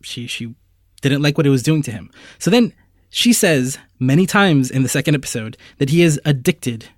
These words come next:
to being a superhero, that he is addicted <laughs> to his powers. And then she has a conversation with Black Lightning's friend,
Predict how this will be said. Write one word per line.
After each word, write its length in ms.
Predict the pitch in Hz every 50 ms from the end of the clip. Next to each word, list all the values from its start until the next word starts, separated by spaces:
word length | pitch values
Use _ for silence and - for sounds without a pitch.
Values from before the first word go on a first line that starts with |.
| _ _ _ -
to 140 | - 143
being 220 | 123 127 127 131 120
a 40 | 117
superhero, 480 | - 135 - 117 120 101 101 98 101 - - - - - - _ _ _ _ _ _ _
that 100 | - -
he 120 | 139 147 147
is 140 | 139 135 -
addicted 540 | 175 160 147 190 180 - - 131 113 113 - - - - - -
<laughs> 260 | - - - _ -
to 100 | - 165
his 180 | 143 135 123 -
powers. 560 | - - 127 123 117 107 104 110 - - - _ _ _ _ _ _ -
And 100 | 160 170
then 160 | 240 254 220
she 140 | - - 170
has 120 | 180 165
a 40 | 160
conversation 680 | - 190 175 156 151 - 180 170 165 - 151 131 123 - 117
with 160 | 131 127 120
Black 180 | - 143 131 139
Lightning's 440 | 151 135 127 131 123 117 113 -
friend, 420 | - - 196 185 139 117 117 147